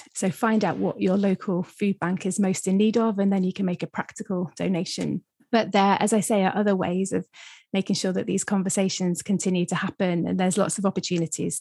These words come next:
to follow latest campaigns. We've got, um, the cost of, of living, um, section on our website, and there's lots of ways to engage through our social media. So there's some really good things to, to read and to be informed about.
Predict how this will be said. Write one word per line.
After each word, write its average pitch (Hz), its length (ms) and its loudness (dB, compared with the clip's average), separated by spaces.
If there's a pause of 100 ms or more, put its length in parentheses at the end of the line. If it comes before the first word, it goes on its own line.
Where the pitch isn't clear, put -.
to 165 260 0 (440)
follow 190 360 2
latest 180 480 0
campaigns. 220 880 0
We've 196 200 -2
got, 185 280 -2
um, 180 360 -2 (100)
the 190 100 -8
cost - 300 -8
of, 185 160 -4 (180)
of 180 160 -6
living, 202 560 2 (440)
um, 185 260 0
section - 440 -2
on 196 120 2
our 180 100 2
website, 190 540 0
and 190 340 2 (240)
there's 196 200 4
lots 190 260 0
of 190 100 2
ways 190 280 2
to - 120 -2
engage 180 600 0 (240)
through 196 220 0
our 165 100 2
social 185 340 0
media. 180 460 2
So 190 220 2
there's 190 160 2
some 226 140 2
really 226 360 0
good 196 240 2
things 185 380 0
to, - 240 -4
to - 140 -4
read 202 460 0 (260)
and 190 140 0
to - 80 -4
be 180 140 0
informed 180 420 -2
about. 170 380 -4